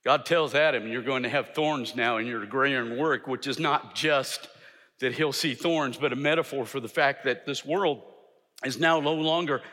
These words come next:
hospitable to us. It's going to sting us, which they exactly experience when they have two sons and one kills the other.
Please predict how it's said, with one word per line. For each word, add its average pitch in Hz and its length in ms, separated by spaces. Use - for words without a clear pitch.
hospitable 165 540
to 165 220
us. 151 120
It's 151 160
going 165 320
to 139 80
sting 170 460
us, - 200
which 156 240
they 165 200
exactly 151 560
experience 143 500
when 147 140
they 139 120
have 160 200
two 156 160
sons 147 320
and 135 100
one 139 200
kills 127 280
the 104 140
other. 107 260